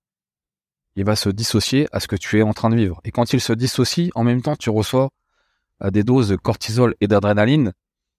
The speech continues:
euh, et une, une autre substance dont j'ai, j'ai plus le nom en tête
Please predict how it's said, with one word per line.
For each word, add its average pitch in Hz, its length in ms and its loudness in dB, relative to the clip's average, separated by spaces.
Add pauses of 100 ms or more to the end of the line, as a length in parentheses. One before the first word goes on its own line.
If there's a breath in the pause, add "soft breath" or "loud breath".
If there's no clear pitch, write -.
(500)
euh, 92 600 2 (100)
et 104 80 4
une, 107 260 2
une 101 140 -2
autre 123 300 0
substance - 500 -4
dont 85 80 -2
j'ai, 82 140 -2
j'ai 78 140 -4
plus - 160 -2
le 92 40 2
nom 92 140 2
en 85 40 0
tête - 280 0